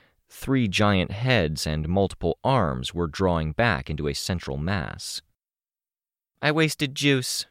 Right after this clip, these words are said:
Candy was telling Chastity. "Lord of Loss doesn't feel it." "I could have told you that,"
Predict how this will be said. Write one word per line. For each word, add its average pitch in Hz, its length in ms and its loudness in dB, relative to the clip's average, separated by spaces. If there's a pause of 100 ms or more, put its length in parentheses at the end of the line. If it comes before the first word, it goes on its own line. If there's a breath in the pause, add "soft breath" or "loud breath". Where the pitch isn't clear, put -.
(220)
Candy 85 320 2
was 78 200 -2
telling 78 320 0
Chastity. 80 580 -2 (680 soft breath)
"Lord 160 220 4
of 151 80 -6
Loss 143 300 2
doesn't 127 260 -2
feel 120 320 0
it." 104 160 -2 (1000)
"I 80 180 -2
could 67 160 -4
have 65 100 -8
told 71 300 -4
you 73 140 -2
that," 78 460 0